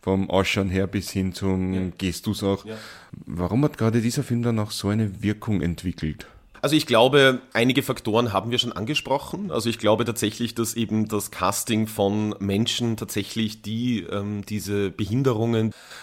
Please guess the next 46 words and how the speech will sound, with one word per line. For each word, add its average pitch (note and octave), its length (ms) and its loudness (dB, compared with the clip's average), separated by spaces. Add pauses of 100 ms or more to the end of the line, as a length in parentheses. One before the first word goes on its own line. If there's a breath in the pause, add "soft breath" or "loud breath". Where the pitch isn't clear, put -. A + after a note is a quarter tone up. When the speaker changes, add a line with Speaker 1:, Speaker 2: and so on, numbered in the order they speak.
Speaker 2:
aufweisen, A#2 720 6
dass G2+ 200 0
die, A#2 280 2
äh, G2 260 4
besetzt A#2+ 440 0
worden B2 240 6
sind. A2+ 580 0
Ähm, G2+ 300 0
ich G#2 120 -6
finde, A2+ 200 2
der G2+ 100 2
Film A2 200 4
hat G#2 100 2
ein A2 80 6
großartiges G#2 580 0
Drehbuch. G#2+ 600 0 (760 loud breath)
Und C#3+ 140 0
ich C#3 100 -2
glaube, A#2+ 640 6
dass B2+ 180 -4
der B2 120 0
Film, C3 420 0
und A#2+ 200 0
auch B2 100 0
das G3+ 260 2
ist C3 120 -2
ein A2+ 100 2
Grund, A2+ 260 -2
warum A#2 220 -2
er A2+ 80 -2
immer C3 220 -2
wieder A#2+ 120 -2
beim A2 140 0
Slash C3 320 -2
läuft, F#2 380 0
eben G2+ 200 -4
so G#2 140 -4
dieses G2+ 320 -2
Außenseitertum, G#2+ 920 0
das G#2 180 -2
ja - 80 0
auch F#2 140 -2
American G2 420 -2
Horror A2 220 2
Story G2+ 320 0
zumindest G2+ 600 -4